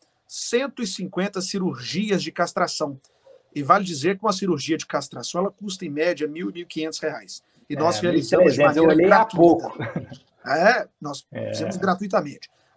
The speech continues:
Speaker 1: Além de duzentas e cinquenta consultas clínicas veterinárias, também gratuita. Nós fizemos doação de brindes,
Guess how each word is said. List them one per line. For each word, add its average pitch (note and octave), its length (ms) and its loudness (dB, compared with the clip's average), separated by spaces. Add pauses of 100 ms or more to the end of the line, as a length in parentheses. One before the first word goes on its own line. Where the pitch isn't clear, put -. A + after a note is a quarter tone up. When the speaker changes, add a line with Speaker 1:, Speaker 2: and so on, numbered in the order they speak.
Speaker 1:
Além F#3 340 0
de G3+ 120 -6
duzentas G#3 480 -4
e F#3+ 60 -8
cinquenta G3 460 -6
consultas A3 800 -4
clínicas F#3+ 560 0
veterinárias, D#3 800 -4 (400)
também C#3+ 380 -2
gratuita. F3 580 -2 (520)
Nós A#3+ 280 4
fizemos D3 640 -4
doação G3 520 2
de C3 120 -8
brindes, B2+ 760 -10